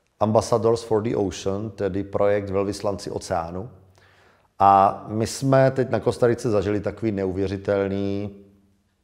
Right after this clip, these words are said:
prostě drive, takovou prostě zásah,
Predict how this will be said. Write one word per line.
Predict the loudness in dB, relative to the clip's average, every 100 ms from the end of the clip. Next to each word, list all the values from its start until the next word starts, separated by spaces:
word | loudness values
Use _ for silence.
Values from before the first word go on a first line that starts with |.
| _ -20
prostě | -16 -16 -16 -10 -6
drive, | -4 -4 -4 -10 -20 _ _ -20 -20 -20 _
takovou | -20 -8 -4 0 0 -2 -4 -10 -20 _ _ _ _ _ _ _ _ _
prostě | _ -8 0
zásah, | 2 2 -2 -8 -10 -20